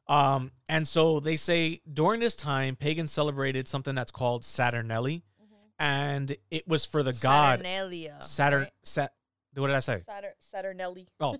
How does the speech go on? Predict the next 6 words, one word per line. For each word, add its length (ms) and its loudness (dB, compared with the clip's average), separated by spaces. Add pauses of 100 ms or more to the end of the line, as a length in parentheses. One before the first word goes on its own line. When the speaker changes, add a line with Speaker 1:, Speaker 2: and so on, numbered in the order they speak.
Speaker 1:
<laughs> 380 -2
Speaker 2:
<laughs> 240 -12
Speaker 1:
Saturnalia. 1300 0
Speaker 2:
Saturnalia. 840 -12
Speaker 1:
Saturnalia, 800 0
whatever. 340 2